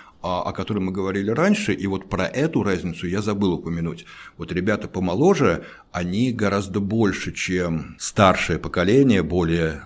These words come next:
возрастные сотрудники, заинтересованы не просто в соцпакете и в размере зарплаты,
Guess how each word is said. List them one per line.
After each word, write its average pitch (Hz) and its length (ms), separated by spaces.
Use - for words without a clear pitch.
возрастные 92 840
сотрудники, 131 840
заинтересованы 113 960
не 104 160
просто 151 380
в - 80
соцпакете 92 840
и - 20
в 76 60
размере 82 400
зарплаты, 85 680